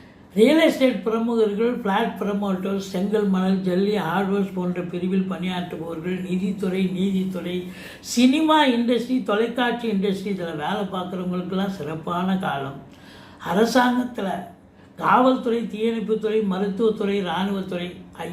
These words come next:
ஏ எஸ், ஐ பி எஸ், அதற்கு நிகரான பணியில் இருக்கும் அன்பர்கள், கடைநிலை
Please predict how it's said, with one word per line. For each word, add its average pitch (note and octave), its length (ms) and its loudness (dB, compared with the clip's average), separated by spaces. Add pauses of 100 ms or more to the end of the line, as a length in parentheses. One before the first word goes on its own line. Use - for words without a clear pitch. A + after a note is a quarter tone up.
(100)
ஏ A3 40 8 (140)
எஸ், F#3+ 140 -6 (100)
ஐ F#3 60 0 (140)
பி F#3+ 140 -2
எஸ், F#3 200 -6
அதற்கு E3+ 340 -8
நிகரான G3+ 420 0 (140)
பணியில் F#3 380 0
இருக்கும் E3 360 -8
அன்பர்கள், E3+ 420 -6 (460)
கடைநிலை F#3+ 580 2